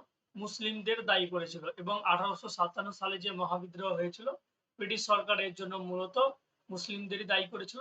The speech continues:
তার কারণ কি, দেখো, যে বিভিন্ন প্রান্তে মুসলিমরাই কিন্তু মেইন, আহ, মানে, ইম্পর্টেন্ট রোল প্লে করেছিল। অন্যদিকে মুসলিমরা ভারতে ব্রিটিশ শাসনকালে পাশ্চাত্য শিক্ষার প্রবর্তনকে সন্দেহের চোখে দেখত, এবং মুসলিমরা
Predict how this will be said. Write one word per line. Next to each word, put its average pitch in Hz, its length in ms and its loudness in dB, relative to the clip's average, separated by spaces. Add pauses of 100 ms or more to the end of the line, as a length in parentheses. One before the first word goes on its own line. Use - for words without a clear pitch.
তার 233 180 4
কারণ 202 260 2
কি, 226 160 -8
দেখো, 240 200 2 (460)
যে 202 160 -2 (160)
বিভিন্ন 269 260 -4 (120)
প্রান্তে 196 320 4 (120)
মুসলিমরাই 220 560 -6
কিন্তু 214 200 -10 (180)
মেইন, 196 220 2 (260)
আহ, 180 260 0
মানে, 180 160 -4
ইম্পর্টেন্ট 202 500 0
রোল 190 180 -2 (100)
প্লে 190 120 0 (100)
করেছিল। 156 320 -4 (1300)
অন্যদিকে 240 600 2
মুসলিমরা 196 600 0 (160)
ভারতে 196 380 0
ব্রিটিশ 196 380 -6 (100)
শাসনকালে 208 680 4 (420)
পাশ্চাত্য 220 480 4 (100)
শিক্ষার 214 480 2 (100)
প্রবর্তনকে 233 680 0 (160)
সন্দেহের 208 480 -2
চোখে 202 200 -8
দেখত, 175 260 -6 (640)
এবং 202 120 0 (120)
মুসলিমরা 214 480 2